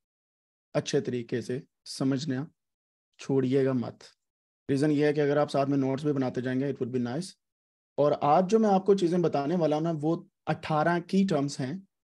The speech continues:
जो बहुत इंपॉर्टेंट हैं एनएलपी के लिए। इसके अलावा भी हैं, but now we will see only these eighteens। अब ये एटीन टर्म्स बड़ी मैंने शॉर्ट हैंड में लेके आपके सामने with examples आपको बताऊंगा,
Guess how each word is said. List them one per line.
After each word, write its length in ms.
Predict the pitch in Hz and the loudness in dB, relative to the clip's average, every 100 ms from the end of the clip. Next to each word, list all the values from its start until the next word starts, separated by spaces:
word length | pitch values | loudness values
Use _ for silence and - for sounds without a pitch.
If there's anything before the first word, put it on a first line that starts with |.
| _ _ - | _ _ -2
जो 80 | 151 | 0
बहुत 320 | 135 147 180 | 2 2 4
इंपॉर्टेंट 440 | 185 143 127 131 | 2 2 -2 -2
हैं 180 | 147 - 139 | -4 -6 -4
एनएलपी 360 | 143 127 131 | -2 -2 -6
के 120 | 117 113 | -8 -8
लिए। 120 | 117 | -4
इसके 300 | - 190 240 | 0 2 4
अलावा 360 | 226 196 208 | 6 6 6
भी 140 | 202 190 | 4 2
हैं, 220 | 165 - _ - | 2 -4 _ -4
but 120 | 143 151 | -2 0
now 120 | 170 156 | 0 2
we 80 | |
will 160 | 147 147 | 0 -2
see 100 | 170 | -2
only 260 | 151 151 151 131 | 0 0 0 -2
these 260 | 127 - | -4 -4
eighteens। 420 | 123 - - - - _ _ _ _ _ - | -10 -10 -14 -16 -20 _ _ _ _ _ 0
अब 300 | 208 - - _ _ _ _ _ | 2 2 -10 _ _ _ _ _
ये 200 | - 196 381 208 | 0 0 4 6
एटीन 320 | 214 269 269 | 6 4 0
टर्म्स 520 | - 208 214 220 - - _ _ _ _ _ _ _ - | 4 4 6 2 0 -10 _ _ _ _ _ _ _ 2
बड़ी 220 | 202 233 | 4 6
मैंने 220 | 214 190 190 | 6 6 4
शॉर्ट 400 | - 156 170 175 | 4 4 6 4
हैंड 320 | 156 156 156 | 4 4 4
में 140 | 165 | 4
लेके 420 | 147 135 135 139 | 2 2 2 2
आपके 260 | 151 139 143 | 2 2 -2
सामने 420 | 147 139 139 143 | -2 -2 0 0
with 180 | 139 131 | 0 -2
examples 480 | 135 160 123 139 135 | -2 -4 -4 -4 -2
आपको 260 | 127 - | -2 -2
बताऊंगा, 540 | 120 127 120 123 185 | -4 -4 -6 -4 -6